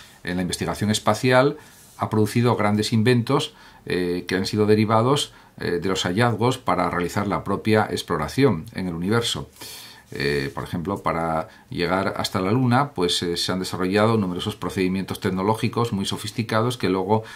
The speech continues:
han tenido un papel crucial, eh, diríamos, en la tecnología propia, eh, de los móviles, de los ordenadores, eh, etcétera, y en otros muchos componentes de tipo electrónico. Y esto, pues, es algo realmente, pues, muy valioso,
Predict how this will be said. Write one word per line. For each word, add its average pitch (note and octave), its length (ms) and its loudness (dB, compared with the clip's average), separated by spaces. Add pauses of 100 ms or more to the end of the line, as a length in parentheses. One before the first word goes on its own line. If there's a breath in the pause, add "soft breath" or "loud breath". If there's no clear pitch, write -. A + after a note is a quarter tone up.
(200 loud breath)
han F#2+ 260 -2
tenido G2+ 260 0
un G2+ 140 2
papel G2+ 400 2
crucial, A2 600 2 (280 loud breath)
eh, F#2 460 2
diríamos, G#2 640 2
en E2+ 580 -6
la E2+ 140 -4
tecnología F2+ 800 -2
propia, A2 800 0
eh, F2+ 320 0
de F2+ 80 0
los E2+ 180 -4
móviles, A#2 400 4
de F#2 60 -4
los E2+ 140 -4
ordenadores, G#2+ 720 0 (280 loud breath)
eh, E2 380 -2
etcétera, D#2+ 500 -4 (580 loud breath)
y F#2 220 -2
en F2 120 -4
otros - 200 -4
muchos F#2 220 -6
componentes F#2 560 -2
de E2+ 80 -4
tipo E2+ 280 -4
electrónico. E2 680 -2 (360 loud breath)
Y F#2 120 0
esto, A2 240 0
pues, F#2+ 160 -4
es - 140 -4
algo F#2+ 300 2
realmente, F#2 420 -2
pues, F2 220 -8
muy E2+ 120 -4
valioso, D#2 540 -2